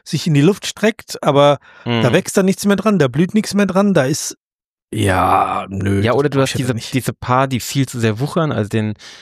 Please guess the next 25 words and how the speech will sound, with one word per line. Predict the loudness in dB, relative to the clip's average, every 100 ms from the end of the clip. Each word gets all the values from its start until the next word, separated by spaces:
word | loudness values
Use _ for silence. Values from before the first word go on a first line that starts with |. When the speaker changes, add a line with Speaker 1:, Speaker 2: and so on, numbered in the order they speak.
| -20 -6
Speaker 2:
den | -4
verdammten | -2 -2 -2 -2 -4 -2 0 0 -2 -4
Sommerflieder, | -4 0 0 -2 -2 -2 2 0
der | 0 0 -2
einfach | -4 -4 -4 -10 -18 -20 _
innerhalb | 0 0 0
von | -2
drei | -4 0
Jahren | 2 2 0
alles | 0 0 -2
komplett | -8 -2 -2 -2
überwuchert, | -2 -2 -2 -2 -2 -4 -12 -20 -20 -20 -20 -20 -14 -12 -2
ähm, | 0 0 0 -2 -4 _ -4
den | -2
musst | -2 -2
du | -2
halt | -2
massiv | -4 -4 -6
Speaker 1:
Da, | -6
Speaker 2:
zurückschneiden. | -6 -6 -6 -6 -6 -4
Speaker 1:
da | 0
hab | 0
ich | 0
auch | -2 -2 0
einen, | 2 2